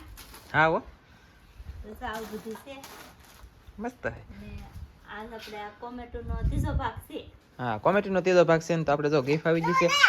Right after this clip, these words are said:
Speaker 1: આ છે સિંગોડા, શક્કરપારા, શક્કરપારા, સેવડો, શીકી, બોલો તો સિંગ પાક. આ પ્રસાદી છે, ધાણા ને એવું છે કદાચ ને, આ બોર છે. એટલું દેવાંશી કાવ્યની ધમાલ ચેનલ છે YouTube-માં, ઈવડાએ એ આપ્યું છે.
Speaker 2: મુકેશભાઈ આપ્યું છે.
Speaker 1: હા, એમ તો મુકેશભાઈ તમને, અમને આપ્યું એના કરતાં ભગવાન તમને અનેક ગણું દેવા દિલથી આશીર્વાદ આપી.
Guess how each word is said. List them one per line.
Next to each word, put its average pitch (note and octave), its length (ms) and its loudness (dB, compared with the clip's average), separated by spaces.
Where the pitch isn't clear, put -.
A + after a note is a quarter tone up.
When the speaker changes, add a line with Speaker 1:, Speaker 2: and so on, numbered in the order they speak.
Speaker 1:
આ C#3+ 120 2
છે D#3 160 2
સિંગોડા, E3+ 420 6
શક્કરપારા, E3 500 4
શક્કરપારા, D#3+ 520 6
સેવડો, E3 500 6
શીકી, F3+ 480 -2
બોલો C#3 180 4
તો C#3 120 -2
સિંગ E3 260 0
પાક. G2 180 0
આ C3 60 0
પ્રસાદી D#3+ 440 2
છે, D#3+ 180 0
ધાણા C3+ 300 0
ને C#3+ 60 -4
એવું D3 180 0
છે - 120 -4
કદાચ D3 320 -2
ને, C3+ 80 -4
આ C3 100 4
બોર C3+ 260 6
છે. B2 140 -6
એટલું D#3 360 -2
દેવાંશી D3 380 2
કાવ્યની C#3+ 320 2
ધમાલ B2+ 260 0
ચેનલ C#3 360 -6
છે C3 140 -8
YouTube-માં, B2+ 340 -4
ઈવડાએ E3+ 420 10
એ D3 280 10
આપ્યું A#2 340 0
છે. - 120 -4
Speaker 2:
મુકેશભાઈ C4 300 -8
આપ્યું B3 420 -8
છે. - 160 -16
Speaker 1:
હા, A2 80 -2
એમ B2 180 0
તો A#2 120 -4
મુકેશભાઈ C#3+ 340 -2
તમને, C3+ 340 -6
અમને C#3+ 300 -2
આપ્યું C#3+ 180 0
એના C#3 120 -2
કરતાં B2+ 260 -2
ભગવાન D3 440 6
તમને B2+ 260 -4
અનેક B2+ 260 0
ગણું A#2+ 220 -4
દેવા B2 200 2
દિલથી A#2+ 340 -2
આશીર્વાદ B2+ 400 0
આપી. C#3+ 240 -4